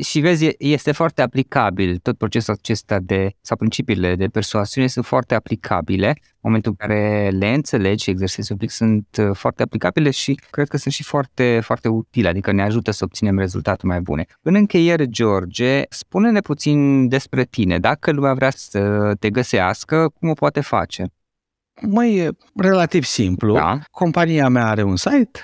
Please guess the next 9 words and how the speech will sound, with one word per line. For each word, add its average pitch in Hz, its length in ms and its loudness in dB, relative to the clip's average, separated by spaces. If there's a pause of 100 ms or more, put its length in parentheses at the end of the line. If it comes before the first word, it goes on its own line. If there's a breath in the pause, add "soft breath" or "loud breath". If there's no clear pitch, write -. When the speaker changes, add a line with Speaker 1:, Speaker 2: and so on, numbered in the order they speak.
(120)
Speaker 2:
este 107 680 0 (180)
evoact 131 840 0
punct 101 320 0
com. - 340 -2 (380)
Pot 147 220 0
fi 135 100 0
găsit 117 300 0
și - 120 -4
la 98 420 0